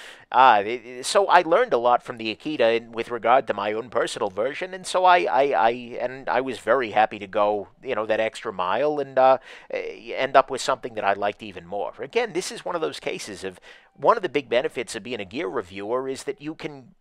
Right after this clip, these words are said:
ch-, try out a bunch of things, and you can figure out exactly what you fall in love with as a, a human and end up carrying the very best that you can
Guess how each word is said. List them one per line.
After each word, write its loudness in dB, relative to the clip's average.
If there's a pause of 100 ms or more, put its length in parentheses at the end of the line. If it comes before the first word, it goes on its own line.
(200)
ch-, -4 (180)
try 8
out 6
a 4
bunch 2
of -8
things, -8
and -14
you -16
can -12
figure -6
out 0
exactly -4
what -12
you -10
fall -2
in -14
love -4
with -8 (380)
as 0
a, 2
a 2
human -2
and -2
end 0
up 4
carrying 0
the -4
very -2
best -6
that -10
you -16
can -16